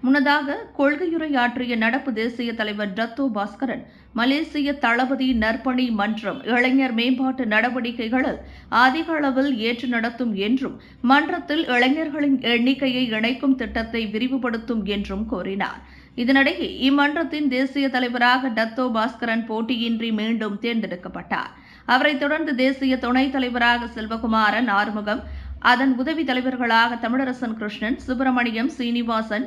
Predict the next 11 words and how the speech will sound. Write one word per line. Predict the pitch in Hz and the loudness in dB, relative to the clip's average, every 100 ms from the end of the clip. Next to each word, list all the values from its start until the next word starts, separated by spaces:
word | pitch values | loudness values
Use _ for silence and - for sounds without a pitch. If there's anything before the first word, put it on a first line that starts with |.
| 247 | -2
தீபன் | 240 254 262 247 | -2 0 0 2
ராஜ், | 220 247 - | 0 0 0
பாஸ்கரன் | 208 220 220 254 226 | 0 0 0 0 2
ஆகியோருடன் | 202 214 226 220 220 269 - - - - | 2 0 -2 -2 0 -2 -2 -8 -20 -18
அதன் | 254 262 254 | -6 0 0
புதிய | 277 302 302 | -2 -6 -4
தலைமை | 269 247 254 254 | -4 -4 -4 -4
செயலாளராக | 240 226 233 233 233 226 233 240 | -4 -4 -2 -2 0 0 0 -2
இளமாறன் | 214 233 254 254 240 233 | -2 0 2 2 0 0
ராமமூர்த்தி | 208 220 220 214 208 208 202 | 0 0 -2 -4 -8 -10 -6
தேர்ந்தெடுக்கப்பட்டனர். | 247 240 196 180 165 180 226 208 151 - | -4 -2 -4 -6 -10 -8 -4 -2 -2 -8